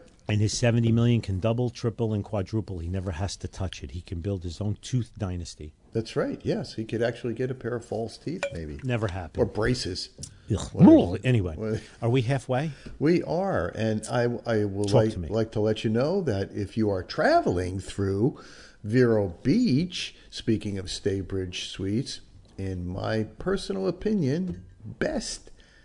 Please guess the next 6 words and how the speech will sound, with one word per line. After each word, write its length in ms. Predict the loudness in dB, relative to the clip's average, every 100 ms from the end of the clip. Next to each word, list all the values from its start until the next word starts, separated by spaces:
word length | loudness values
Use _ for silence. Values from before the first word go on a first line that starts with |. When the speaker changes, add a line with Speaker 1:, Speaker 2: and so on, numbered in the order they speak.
| _ _ _ _
Speaker 2:
Staybridge 760 | -12 -2 4 4 4 2 2 0 -2
I 100 | 0
have 180 | 0
ever 280 | 0 -2 -2
stayed 580 | -4 -8 -2 0 0 -2
at. 340 | -8 -14 -18